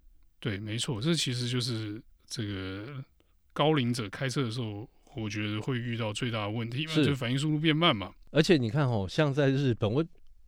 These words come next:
Speaker 2: 常去日本出差或观光的这个听众，应该就会很了解。其实你到乡间啊，乡下，很多的欧吉桑、欧巴桑，那年纪都很大哦，然后开个 K 卡这边跑来跑去嘛。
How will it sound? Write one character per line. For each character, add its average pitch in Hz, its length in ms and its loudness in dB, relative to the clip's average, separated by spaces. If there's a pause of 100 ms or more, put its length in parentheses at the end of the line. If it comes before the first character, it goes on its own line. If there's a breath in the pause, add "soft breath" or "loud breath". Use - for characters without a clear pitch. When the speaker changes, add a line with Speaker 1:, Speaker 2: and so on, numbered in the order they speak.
Speaker 2:
常 170 240 4
去 226 160 2
日 214 160 4
本 117 160 4
出 160 300 -2
差 156 220 6
或 160 240 6
观 143 220 2
光 139 240 2
的 107 600 0 (200)
这 113 120 -8
个 92 180 -6
听 123 280 -4
众， 104 280 -2 (640)
应 190 180 2
该 180 220 2 (120)
就 190 160 -4
会 175 160 -4
很 95 260 -4
了 85 260 -2
解。 92 160 -6
其 - 180 -4
实 151 160 -4
你 95 100 -6
到 139 200 2
乡 131 440 0
间 104 440 2
啊， - 120 -8 (140)
乡 127 340 -6
下， - 320 -2 (440)
很 107 280 2
多 170 220 6
的 - 80 -2 (100)
欧 120 180 4
吉 139 160 4
桑、 156 220 6
欧 113 140 0
巴 131 220 4
桑， 110 260 0
那 170 80 0
年 151 180 2
纪 170 120 -2
都 170 100 6
很 101 140 2
大 127 140 2
哦， 98 220 0 (280)
然 120 100 -2
后 - 20 -2
开 135 200 0
个 117 100 0
K 131 240 0
卡 123 220 4
这 113 100 2
边 123 140 2
跑 82 160 -2
来 85 60 -2
跑 82 180 -2
去 98 160 -8
嘛。 80 160 -12